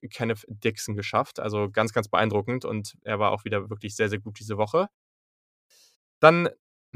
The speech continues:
ja, was nicht so schön ist zu Texas, denn wenn sie gerankt waren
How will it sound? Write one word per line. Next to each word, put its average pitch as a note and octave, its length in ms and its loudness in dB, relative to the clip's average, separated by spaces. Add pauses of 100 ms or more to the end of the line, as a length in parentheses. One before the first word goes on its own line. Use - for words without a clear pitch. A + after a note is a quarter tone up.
(240)
ja, B2 320 6
was A#2 140 0
nicht D#3 120 0
so D3+ 100 2
schön C#3+ 180 2
ist C3+ 120 -2
zu A2+ 100 -12
Texas, F3 540 0
denn C#3+ 420 2
wenn C3+ 140 0
sie C3+ 120 -2
gerankt B2+ 380 4
waren D3 580 2